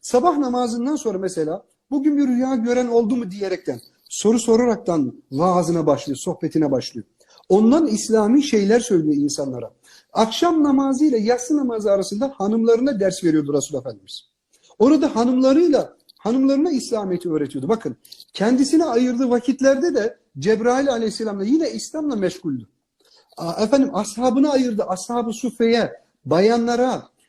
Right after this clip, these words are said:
erkeklere, herkese ayırdığı zamanlar vardı. Her saniyesi, her dakikası kimseyi Resul Efendimiz geri çevirmez, geri çevirmezdi.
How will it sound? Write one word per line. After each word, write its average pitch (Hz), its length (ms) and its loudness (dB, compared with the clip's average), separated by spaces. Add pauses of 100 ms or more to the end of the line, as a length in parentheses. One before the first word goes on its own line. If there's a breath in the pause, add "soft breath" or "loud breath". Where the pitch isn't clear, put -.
(160)
erkeklere, 226 720 -2
herkese 294 720 -2
ayırdığı 220 580 -4
zamanlar 220 480 -4
vardı. 196 300 -6 (360 soft breath)
Her 320 520 2
saniyesi, 226 680 -4
her 254 280 -2
dakikası 214 400 -4
kimseyi 262 440 0
Resul 220 220 0
Efendimiz 254 360 0 (280)
geri 180 240 0
çevirmez, 214 600 -4 (580)
geri 185 220 2
çevirmezdi. 214 600 -2